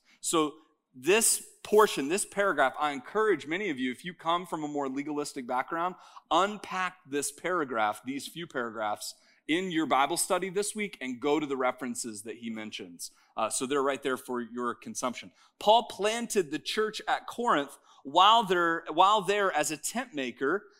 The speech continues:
uh, for at least a year and a half. And we know that from Acts chapter eighteen.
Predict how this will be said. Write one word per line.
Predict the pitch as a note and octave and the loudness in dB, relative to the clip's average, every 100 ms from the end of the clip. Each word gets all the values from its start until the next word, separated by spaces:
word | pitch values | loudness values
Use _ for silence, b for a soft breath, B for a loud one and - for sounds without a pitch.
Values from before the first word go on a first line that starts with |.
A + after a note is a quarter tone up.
| b b | b b
uh, | D#3 D3+ D3 D3+ - - | 4 6 8 4 0 -10
for | - F#3+ F#3+ F#3 F3+ E3+ | -4 4 6 6 6 2
at | D#3+ | -2
least | F3 A3 - G3 | -2 -2 -4 -6
a | |
year | D#3+ E3 E3 | -4 -2 -2
and | D#3 | -2
a | |
half. | D3 D3+ B2+ F2+ - | -2 0 0 -2 -8
And | A2+ | -8
we | B2+ | -4
know | C3 | -4
that | C3 B2+ | -6 -8
from | A#2+ | -8
Acts | A#2+ B2 - | -4 -6 -8
chapter | A#2+ A2 A#2 | -14 -12 -12
eighteen. | G#2+ - D#3 A2 | -12 -8 -6 -6